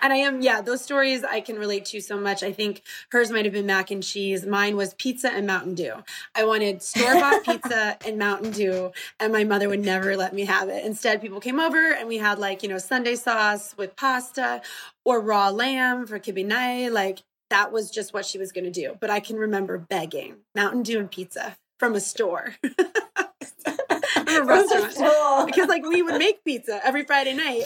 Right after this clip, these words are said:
Speaker 1: And, you know, my grand-, my grandfather lived with us too. So we also had,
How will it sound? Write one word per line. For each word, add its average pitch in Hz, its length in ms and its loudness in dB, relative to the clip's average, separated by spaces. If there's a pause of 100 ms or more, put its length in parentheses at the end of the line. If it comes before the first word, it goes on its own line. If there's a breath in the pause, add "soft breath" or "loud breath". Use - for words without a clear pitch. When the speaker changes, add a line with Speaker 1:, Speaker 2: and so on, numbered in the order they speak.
Speaker 1:
And, 226 340 0
you 233 140 -2
know, 214 280 0
my 214 140 -4
grand-, 247 280 -2 (280)
my 240 100 -2
grandfather 262 400 2
lived 220 180 -4
with 214 120 -6
us 208 140 -6
too. 330 260 2
So 233 140 -6
we 214 100 0
also 214 240 -4
had, 196 320 -2